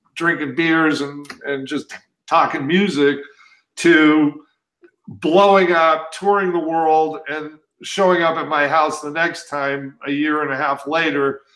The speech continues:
in a stretch limo. And, you know, "Well, I can only stay ten minutes," you know, that type of stuff.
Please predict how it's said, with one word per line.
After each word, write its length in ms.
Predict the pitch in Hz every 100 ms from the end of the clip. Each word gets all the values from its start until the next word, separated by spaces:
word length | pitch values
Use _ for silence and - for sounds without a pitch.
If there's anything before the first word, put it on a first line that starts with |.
| _ _
in 160 | 147 147
a 60 |
stretch 540 | 139 - 180 165 160 151
limo. 800 | 151 180 180 143 135 135 135 - - - _ -
And, 420 | 151 147 151 156 165
you 120 | 165
know, 480 | 156 147 143 139 - _
"Well, 160 | 170 180
I 80 | 180
can 180 | 185
only 280 | 202 208 196
stay 360 | 185 202 190 180
ten 300 | 190 180 175
minutes," 580 | 196 165 160 165 - 170
you 120 | 160
know, 180 | 151 147
that 240 | 160 160
type 160 | 143 139
of 80 | 135
stuff. 220 | - -